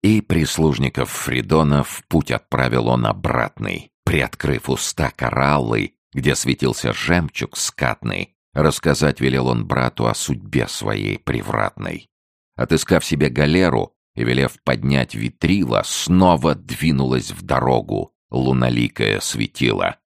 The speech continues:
Но Фатьме Хатун расстаться нелегко с героем было. Вместе с ней Усен и слуги провожали Автандила.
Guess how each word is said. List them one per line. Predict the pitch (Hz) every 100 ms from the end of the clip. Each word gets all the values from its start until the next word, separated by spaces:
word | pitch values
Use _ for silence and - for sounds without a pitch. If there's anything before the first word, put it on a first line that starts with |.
| _ _ -
Но | 87 92
Фатьме | - 82 76 80 78 71
Хатун | - 65 - 69 65
расстаться | 60 57 - - 65 57 - 60
нелегко | 62 64 62 - - 64 53
с | -
героем | 57 55 53 50 50
было. | 50 58 50 50 50 _ _ _ -
Вместе | 64 73 78 - 67
с | 64 69
ней | 76 78 76 -
Усен | - 62 - 76 71 67
и | 64
слуги | - 69 87 71 50 50
провожали | - - 57 57 50 60 50 50
Автандила. | 50 - 58 55 50 55 50 50